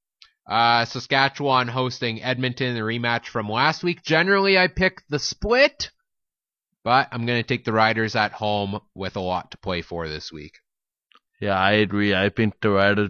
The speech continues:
Speaker 2: backed up the truck on Edmonton, a team that I would suggest should rest some players for that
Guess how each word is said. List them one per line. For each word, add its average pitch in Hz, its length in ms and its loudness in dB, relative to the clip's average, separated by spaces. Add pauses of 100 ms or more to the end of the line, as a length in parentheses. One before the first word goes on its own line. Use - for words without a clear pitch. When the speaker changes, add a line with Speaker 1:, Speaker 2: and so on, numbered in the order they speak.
Speaker 2:
backed 95 280 -2
up - 160 -8
the - 60 -12
truck - 380 -4
on 92 120 -2
Edmonton, 95 480 -4
a 95 80 -4
team 107 320 -6
that 95 140 -8 (500)
I 143 160 4
would 165 200 2
suggest 135 400 2
should 117 220 -2
rest 117 400 2
some 110 200 -2
players 113 460 0
for 110 140 -6
that 98 220 -2